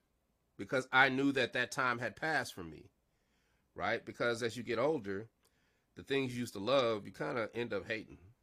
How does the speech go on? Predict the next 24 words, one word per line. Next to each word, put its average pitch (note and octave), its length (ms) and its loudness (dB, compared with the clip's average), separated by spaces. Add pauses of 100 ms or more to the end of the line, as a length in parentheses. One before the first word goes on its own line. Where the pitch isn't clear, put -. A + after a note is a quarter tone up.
(180)
<laughs> - 80 -4 (240)
You C#3 160 -2
know C3+ 100 2
what C3 100 2
I - 20 -2
mean? C3+ 220 4
It C3 140 0
just C3 180 -2
happens. A2+ 520 0 (640)
Or A2 500 2
you, A#2+ 260 -8
you B2 140 -4
become A2+ 760 -4 (100)
more A#2+ 200 0
mature, A#2+ 760 0
and G#2+ 520 -2 (760)
that, B2 420 2 (1600)
that A2+ 220 2
atmosphere B2+ 800 2
isn't A#2+ 300 0
for D3+ 220 0
me F#2+ 160 -2
now. - 200 -14 (500)
But F#3 240 8